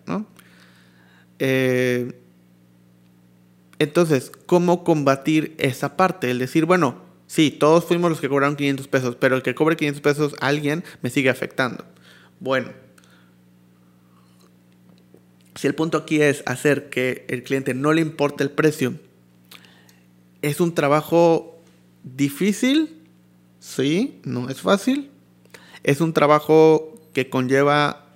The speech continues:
constancia y es un trabajo que en algún punto puede llegar a ser cansado. Pero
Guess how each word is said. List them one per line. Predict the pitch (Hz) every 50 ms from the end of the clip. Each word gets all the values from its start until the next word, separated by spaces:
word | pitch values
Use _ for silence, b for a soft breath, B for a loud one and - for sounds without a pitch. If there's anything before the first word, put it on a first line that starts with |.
| _ _
constancia | _ - 127 120 117 117 - - 143 147 147 147 - - 160 180 - - - - _ _ _ _ _ _ _ _ _ _ _ _ _ _ b b b b b b b b b b b _ _ _ _ _ _
y | 160 151 151
es | 151 151
un | 160 156
trabajo | - 151 147 147 139 - 151 147 - -
que | - 135 - - - -
en | - 123 117 120
algún | 123 120 123 135 143 156
punto | 151 - 170 170 180 175 180 - 196 208 202 -
puede | - 139 127 139 139
llegar | 135 127 123 127
a | 123 123
ser | - - 120 123
cansado. | - - 117 - 196 - - - - - - _ _ _ _ _ _ _ _ _ _ _ _ _
Pero | - 147 147 135 -